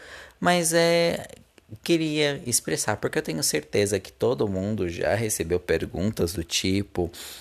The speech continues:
ou se, talvez, não é meu lugar de fala, mas eu, eu já ouvi perguntarem para pessoas trans,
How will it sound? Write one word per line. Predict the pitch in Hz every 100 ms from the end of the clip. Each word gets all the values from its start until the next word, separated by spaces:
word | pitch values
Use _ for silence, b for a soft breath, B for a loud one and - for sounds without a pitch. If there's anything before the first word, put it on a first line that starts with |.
| B -
ou | 110 110 113
se, | 117 - 117 107 107 107 107 104 -
talvez, | 101 98 87 80
não | 92 101 117
é |
meu | 110 110
lugar | 110 98
de | 98
fala, | 98 - 80 82 87 90
mas | 87 82 82 - - _
eu, | 85 87 80 78 b b _
eu | 87
já | 90 95 92
ouvi | 107 101 82 101
perguntarem | 104 101 90 87 95 92 - 95 107 107
para | 95 92 90
pessoas | - 92 92 90 -
trans, | - 87 87 87